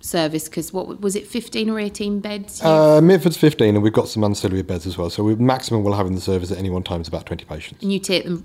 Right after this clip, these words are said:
Speaker 1: people from all over the country, which usually means that if they're having to move from, I don't know, Birmingham, that they're quite far away from their families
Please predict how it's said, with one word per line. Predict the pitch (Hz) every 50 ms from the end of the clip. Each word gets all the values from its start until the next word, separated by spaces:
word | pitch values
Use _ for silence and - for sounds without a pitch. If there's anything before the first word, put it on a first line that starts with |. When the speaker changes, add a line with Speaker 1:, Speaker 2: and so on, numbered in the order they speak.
| - -
Speaker 1:
people | - 185 170 180 170
from | - - 170 165
all | 160 156 156 151
over | 151 151 156
the | 156 156
country, | - - 143 143 147 - - 151 147 147 - -
which | - 165 - - - - - -
usually | 175 170 170 160 - 165 160
means | 156 160 151 151 160 151 143
that | - -
if | 143 143 -
they're | - 156
having | 156 160 156 156
to | -
move | 170 165 151 151 151
from, | - - 156 156 151 151 151 - -
I | 151 151 143
don't | 139 143 139
know, | 143 147
Birmingham, | 151 151 - 170 175 170 175 165 156 156 151 151 175 175 - - - - - - - -
that | - 151 -
they're | 160 156
quite | - - 170 165 -
far | - - 180 175
away | 170 165 165 165
from | 165 - - 165 165
their | 165 160
families | - - 175 175 185 196 196 202 220 233 226 - - -